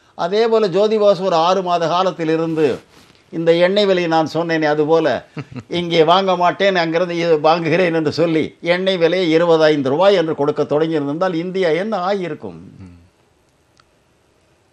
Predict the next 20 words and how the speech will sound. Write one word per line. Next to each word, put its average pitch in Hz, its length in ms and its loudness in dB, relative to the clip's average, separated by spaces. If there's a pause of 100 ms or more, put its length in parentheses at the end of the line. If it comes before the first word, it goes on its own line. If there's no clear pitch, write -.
(260)
இந்த 160 260 2
நிலைமையெல்லாம் 214 600 8
எடுத்த 185 580 4 (380)
ஏழைக்கு 202 540 6
வீடு 226 260 8
இல்லாத 208 380 8
வீடுகளுக்கெல்லாம் 196 500 4
ஒரே, 202 240 10
ஒரே 233 360 10
மாத 202 260 6
காலம் 190 500 4 (120)
எங்கெல்லாம் 240 840 4
இடம் 226 240 6
இருக்கிறதோ 208 400 6
புறம்போக்கு 190 440 4
இடம், 160 180 2
அதையெல்லாம் 165 360 2
ஏழைகளுக்கு 170 460 2
பட்டா 147 260 -2
கொடு 98 280 -8